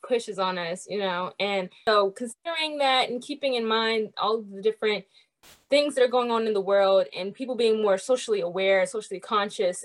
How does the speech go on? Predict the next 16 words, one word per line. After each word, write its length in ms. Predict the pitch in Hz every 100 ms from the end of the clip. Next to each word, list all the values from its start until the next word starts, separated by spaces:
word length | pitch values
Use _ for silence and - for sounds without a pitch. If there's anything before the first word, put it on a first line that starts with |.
| -
and 260 | 190 185 - _ -
considering 600 | 214 - 269 277 240 220
what 180 | 220
they 140 | 202 196
say 640 | 196 - 214 196 175 175 185
before 240 | 190 - 202
they 120 | 214
say 400 | 233 202 185 170
it, 120 | 165 _ _ _
and 240 | 190 214 214
thinking 280 | 262 254 247
about 200 | 214 208
how 80 | -
other 180 | - 208
people 280 | 262 233 196
might 240 | 190 -